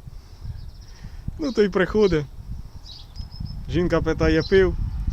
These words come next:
Той стоїть, гойдається. Каже: "Випив чарочку винця, випив чарочку винця". Каже: "Помню, що віршом". І стою, як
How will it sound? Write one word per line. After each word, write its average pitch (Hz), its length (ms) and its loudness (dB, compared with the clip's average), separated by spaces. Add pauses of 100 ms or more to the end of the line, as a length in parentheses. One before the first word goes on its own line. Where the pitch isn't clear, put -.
(960)
Той 139 120 0
стоїть, 147 400 0
гойдається. 135 760 0 (500)
Каже: 143 340 -2
"Випив 160 440 0
чарочку 151 560 0
винця, 165 560 -2 (1040)
випив 139 420 -2
чарочку 135 500 -2
винця". 123 480 -4 (240)
Каже: 151 280 -2
"Помню, 190 400 2
що 156 180 2
віршом". 139 500 0 (880)
І 165 100 -2
стою, 185 360 0
як 165 300 4